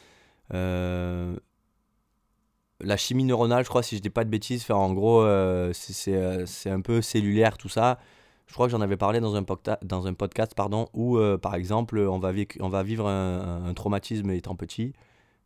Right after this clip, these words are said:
On va le, on va jamais s'en occuper. Et ça, je vous en avais, je sais pas si on avait parlé. Je vous mettrai le lien dans la description de, d'une vidéo YouTube de Franck Lobvé,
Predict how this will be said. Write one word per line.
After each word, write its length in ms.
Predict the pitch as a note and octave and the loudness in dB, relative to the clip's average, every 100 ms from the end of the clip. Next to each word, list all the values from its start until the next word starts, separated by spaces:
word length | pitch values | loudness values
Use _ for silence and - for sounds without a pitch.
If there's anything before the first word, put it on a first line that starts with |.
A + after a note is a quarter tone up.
| - | -10
On 60 | |
va 160 | F2 F#2 | -4 0
le, 340 | F#2 F#2 F2+ | 0 2 0
on 80 | F2 | 0
va 200 | F2+ F2+ | -2 -2
jamais 260 | F2+ G#2 A#2 | 0 0 0
s'en 220 | - G2 | -2 -4
occuper. 440 | F#2 - - B2 C3+ | -4 -6 -4 -4 -2
Et 80 | F#2 | -4
ça, 180 | - | -4
je 100 | B2 | -4
vous 140 | G#2 G2 | -4 -4
en 100 | G2 | -2
avais, 160 | G2 | -4
je 80 | G2 | -6
sais 80 | - | -8
pas 120 | B2+ | -10
si 100 | - | -6
on 40 | G#2+ | -4
avait 100 | G2 | -4
parlé. 380 | F#2 G2 A#2+ C3+ - _ _ - | -4 -2 -4 -8 -18 _ _ -18
Je 80 | F#2 | -6
vous 120 | G#2 | -2
mettrai 300 | A2+ - C3 | -2 0 0
le 120 | B2 | 0
lien 260 | A2 A#2 A#2+ | 0 0 0
dans 120 | A2 | 0
la 80 | G2 | 0
description 640 | F#2+ - G2 - A2+ A#2 | -2 -6 -14 -6 -4 -2
de, 480 | G2 F#2 F#2+ F#2 F#2 | -4 -2 0 2 0
d'une 200 | F2+ G2 | -2 -4
vidéo 500 | G2 A2 A2 A2+ A#2+ | -4 -2 0 2 2
YouTube 480 | A2+ G#2 - A#2+ B2 G#2+ | 0 -4 -6 -6 -6 -6
de 180 | G2 F#2 | -6 -8
Franck 420 | - - B2 - | -6 -4 -4 -2
Lobvé, 440 | A2 F#2 G2+ A#2+ | -4 -2 -4 -4